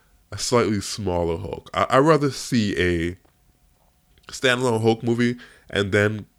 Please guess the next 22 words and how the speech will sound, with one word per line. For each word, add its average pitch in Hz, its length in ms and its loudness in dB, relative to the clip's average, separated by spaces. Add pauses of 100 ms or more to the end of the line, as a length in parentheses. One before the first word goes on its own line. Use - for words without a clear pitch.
(280)
go 101 140 4
see 101 240 -2
Planet 104 380 -2
Hulk 104 400 0
and 87 140 -6
then 85 260 -4 (420)
go 101 140 4
from 90 240 -2
there 82 280 2
afterwards. - 760 -8
Just - 180 -10
because 85 640 -2 (200)
I 98 60 0
wanna 135 160 2
see 147 160 -2
another 85 580 -2 (220)
Hulk 92 240 -4
movie 78 380 -10
and 98 160 -6
see 139 180 0
what 123 200 4
exactly 98 600 -4